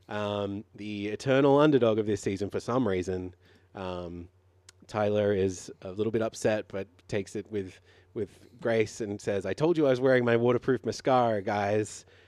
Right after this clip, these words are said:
Um, and she leaves with some wisdom. She says, "You need to look at people you wouldn't always particularly look at,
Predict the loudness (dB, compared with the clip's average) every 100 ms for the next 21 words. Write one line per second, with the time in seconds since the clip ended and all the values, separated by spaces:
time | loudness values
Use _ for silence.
0 | _ _ -4 0 0 0 -2 -6 -4 4
1 | 4 4 2 0 2 2 2 2 4 2
2 | 2 -2 -6 -10 -6 -4 -4 -2 -2 0
3 | 0 0 0 2 0 0 -2 0 -2 0
4 | 2 4 4 2 -8 -10 -6 -4 0 0
5 | 2 2 0